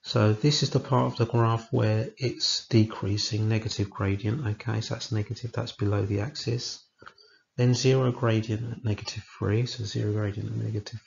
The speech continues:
three. And then it's increasing, but the rate of increase slows down, and it's trying to get flat.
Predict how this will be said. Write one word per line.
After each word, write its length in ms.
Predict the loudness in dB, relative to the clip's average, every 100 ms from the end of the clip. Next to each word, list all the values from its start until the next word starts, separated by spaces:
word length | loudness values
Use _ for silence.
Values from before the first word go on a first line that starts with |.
| -6
three. 300 | -4 -2 -4 _ _ -20 -20 -20 -20 _ -2
And 220 | 2 2
then 400 | 4 4 2 0
it's 220 | 0 0 2
increasing, 840 | 4 4 2 4 4 4 0 0
but 160 | 0 0
the 100 | 4
rate 280 | 4 4
of 140 | 2 2
increase 560 | 2 0 -2 -2 0
slows 760 | -2 -2 0 0 2 2 0 -2
down, 460 | -2 -2 -2 -6 -10 _ -20 -16 -6
and 100 | -4
it's 120 | -4
trying 320 | 0 2 2
to 120 | 2
get 220 | 0 -2 -2
flat. 480 | -4 -2 -4 -8